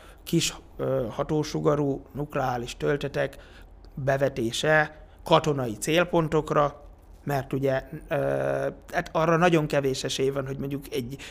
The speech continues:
egy városra, egy sűrű lakott városra, hát Kijevben többen élnek, mint Budapesten, majdnem három milliós város. Ö, ott, ott még egy Hiroshima nagyságú bomba is, ö, óriási károkat okozna. Ugye ne felejtsük el, hogy Hiroshima nem egy, ö, nagy város volt.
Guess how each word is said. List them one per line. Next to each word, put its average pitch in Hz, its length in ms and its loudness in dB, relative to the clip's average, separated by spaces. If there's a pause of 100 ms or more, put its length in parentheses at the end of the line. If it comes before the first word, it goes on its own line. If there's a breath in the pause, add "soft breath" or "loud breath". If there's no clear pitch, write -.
egy 117 160 -6
városra, 135 520 4
egy 135 80 -2
sűrű 151 360 4
lakott 139 300 0
városra, 143 480 0
hát - 380 -4
Kijevben 160 920 2
többen 156 300 0
élnek, 147 360 -2
mint 135 140 -6
Budapesten, 131 580 -6
majdnem 147 280 -2
három 135 360 0
milliós 135 400 -2
város. 139 400 -2 (440 loud breath)
Ö, 151 440 4
ott, 175 280 -4
ott 170 180 0
még 165 200 2
egy 160 280 -2
Hiroshima 160 520 2
nagyságú 143 600 -2
bomba 147 380 0
is, 147 300 0
ö, 151 340 0 (160)
óriási 131 720 2 (300 loud breath)
károkat 143 480 2
okozna. 156 340 2
Ugye 156 140 2
ne 165 120 4
felejtsük 151 440 -2
el, 165 80 6
hogy 156 120 2
Hiroshima 156 420 -2
nem 165 200 -2
egy, 135 340 -4
ö, 139 80 -8 (300)
nagy 139 200 -4
város 127 420 -4
volt. 147 340 -2